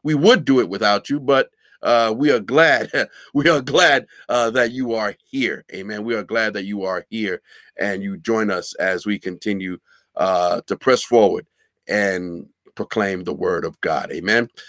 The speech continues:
So have a great Sunday, and we'll see you hopefully tomorrow night, uh, on the Line by Line podcast, Book of Matthew,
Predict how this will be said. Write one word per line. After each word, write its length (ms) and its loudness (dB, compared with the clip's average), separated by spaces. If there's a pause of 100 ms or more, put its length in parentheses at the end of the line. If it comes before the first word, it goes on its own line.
(100)
So 300 4 (340)
have 140 6
a 60 6
great 240 4
Sunday, 560 4 (200)
and 440 -4
we'll 280 -2
see 220 -8
you 260 -2
hopefully 340 2
tomorrow 460 4
night, 480 0 (420)
uh, 220 -2 (100)
on 520 2 (280)
the 180 -6
Line 360 4
by 140 4
Line 320 -2
podcast, 760 -2
Book 140 -4
of 100 -8
Matthew, 600 -4